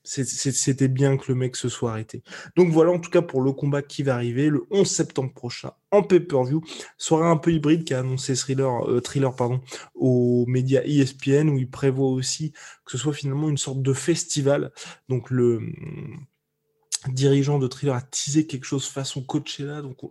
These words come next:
on attend un petit peu de voir. En tout cas, il y aura un gros panel d'artistes, et en gros, le gros moment de la soirée, fin du week-end de festival, ce sera bien évidemment cette soirée de combat où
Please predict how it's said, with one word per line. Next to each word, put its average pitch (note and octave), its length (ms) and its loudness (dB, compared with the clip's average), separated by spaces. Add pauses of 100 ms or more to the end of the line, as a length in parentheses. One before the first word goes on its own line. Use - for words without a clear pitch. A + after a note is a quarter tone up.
on C3+ 320 -2
attend C#3 280 2
un C#3+ 60 2
petit C3 160 -8
peu C3+ 120 -6
de C3 80 -4
voir. E3 160 6
En - 320 -18
tout - 80 -18
cas, F3+ 80 6
il - 20 10
y E3+ 40 10
aura B2 140 4
un A#2+ 120 -4
gros C3 200 4
panel D3 340 2
d'artistes, C#3 540 -4 (320)
et E3 120 8
en D3 180 6
gros, C3+ 320 4
le C3 160 2
gros D3 380 6
moment C#3 400 0
de A#2+ 100 -6
la A#2 100 -6
soirée, B2 340 -4
fin A#2+ 200 -8
du A2+ 240 -10
week-end E3 600 2
de A#2+ 200 -6
festival, B2+ 560 -8 (260)
ce - 140 -12
sera B2+ 160 -6
bien B2 160 -2
évidemment B2 340 -2
cette B2+ 200 -4
soirée A#2 180 -4
de - 60 -20
combat C3 300 -6 (380)
où A3 160 4